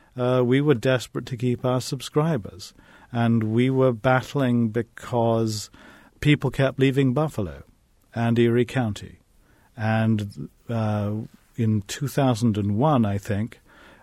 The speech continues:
uh, there were less people living in Buffalo than there were in nineteen oh one.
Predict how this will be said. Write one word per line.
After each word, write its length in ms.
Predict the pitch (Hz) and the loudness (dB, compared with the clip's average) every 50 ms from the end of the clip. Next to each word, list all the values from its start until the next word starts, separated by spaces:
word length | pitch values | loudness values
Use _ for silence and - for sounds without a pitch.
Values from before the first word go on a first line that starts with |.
| _ | _
uh, 340 | - 113 110 113 110 110 113 | -10 -6 -4 -2 -2 -2 -2
there 200 | 110 113 135 139 | 2 2 4 4
were 100 | 135 135 | 6 6
less 220 | 120 127 135 127 - | 6 6 4 2 0
people 340 | - - 123 120 - 120 | 0 -2 -2 0 0 0
living 280 | 117 113 107 113 113 110 | 0 2 2 2 2 2
in 120 | 107 104 | 2 2
Buffalo 460 | 101 110 104 98 - - 113 110 117 117 | 0 0 -2 -2 -4 -4 -2 -2 -2 0
than 180 | 107 113 113 | 0 0 0
there 140 | 117 120 117 | 0 2 2
were 180 | 117 127 127 127 | 2 2 2 2
in 140 | 131 135 | 2 2
nineteen 460 | 139 156 160 160 139 - 117 104 95 87 | 2 2 0 0 0 -2 -2 -2 -2 -4
oh 120 | 85 82 | -8 -10
one. 340 | 80 78 73 69 69 73 | -12 -12 -14 -14 -14 -18